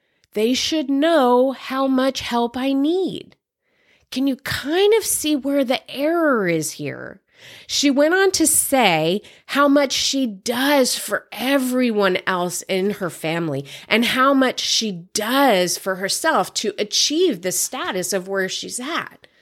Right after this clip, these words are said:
So when we are not recognizing that she could use some help, or when her family members were not recognizing that maybe she could use some help,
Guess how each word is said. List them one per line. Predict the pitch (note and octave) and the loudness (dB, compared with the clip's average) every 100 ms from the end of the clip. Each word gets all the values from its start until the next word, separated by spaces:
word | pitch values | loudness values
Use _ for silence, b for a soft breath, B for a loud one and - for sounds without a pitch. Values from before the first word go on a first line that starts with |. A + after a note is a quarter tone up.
| b b b b b b | b b b b b b
So | - C#4+ B3+ A3+ - _ - | 2 4 6 2 -2 _ -16
when | A3 G3+ D4 D4 C#4 - | -10 0 4 4 4 0
we | G#3+ D4+ | 2 4
are | G4 | 4
not | D#4+ C#4+ - F3+ | 4 2 -2 -8
recognizing | F#3+ C#4 F#4+ G#4 C4 G3 E3 D3+ D#3 D3+ D3+ D#3 F#3+ A#3 b b - | 0 0 2 0 0 -2 -2 -2 -4 -4 -4 -2 -2 -4 b b -8
that | G#3 | -4
she | - - B3+ | -2 0 0
could | A#3+ F#3+ | -2 -2
use | G#3+ D4 D#4 | 2 2 2
some | - F3+ | 0 -4
help, | E3+ - A4+ C4+ E3 - | -6 -8 -6 -2 -2 0
or | A#3+ | -2
when | G#3 C4 C4 B3 B B B | 0 2 2 2 B B B
her | A#3 | -4
family | A#3 - C4+ E4 D#4+ B3+ | -4 -2 2 4 4 4
members | G3 F3 E3+ E3+ | 2 2 0 -2
were | F3 F3 | -2 2
not | F3 F3 E3+ | 2 2 -4
recognizing | F3+ C4 E4 D4+ F3 D#3+ D#3 E3 E3+ | -4 -2 0 0 0 0 0 0 0
that | F3 - | 0 0
maybe | G3+ A#3 B3 | 0 2 0
she | - | 0
could | A3+ G#3 F3 | -2 -4 -2
use | G#3+ A3 | -2 -2
some | - E3+ | -4 -4
help, | C#4+ B3+ - | 2 2 0